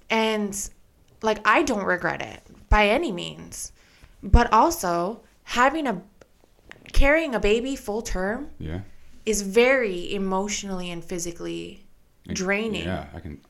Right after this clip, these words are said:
Speaker 2: I, well, I can,
Speaker 1: And so,
Speaker 2: I can imagine, but I really
Speaker 1: and then
Speaker 2: can't. <laughs>
Speaker 1: having,
Speaker 2: Like
Speaker 1: and then actually having the child and working that hard at carrying it and having it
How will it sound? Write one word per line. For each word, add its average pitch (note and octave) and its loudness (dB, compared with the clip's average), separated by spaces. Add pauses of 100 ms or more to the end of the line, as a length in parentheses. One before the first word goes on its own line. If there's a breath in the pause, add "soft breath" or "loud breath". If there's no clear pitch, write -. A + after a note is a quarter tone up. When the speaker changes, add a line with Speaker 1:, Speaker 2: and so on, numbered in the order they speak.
(140)
Speaker 2:
I, F#2 -12
well, D#2+ -6
I F#2 -6
can, B3+ -2
Speaker 1:
And B3+ 0
so, B3+ 2
Speaker 2:
I A#3 2
can G#2+ -4
imagine, G#2+ -2
but E2+ -6
I D#2 -10
really D#2 -2
Speaker 1:
and B3+ 0
then B3 -2
Speaker 2:
can't. A#3 -2
<laughs> - -
Speaker 1:
having, C4+ 4
Speaker 2:
Like - -6
Speaker 1:
and A#3 0
then A#3+ 0
actually A#3 0
having A#3 -2
the A#3 -8
child G#3+ -4 (1120 soft breath)
and A3 -2
working B3 -2
that G3 0
hard F#3+ -4
at - -14
carrying G3+ -4
it A3 -4
and E3+ -10
having F#3+ -6
it A3 -4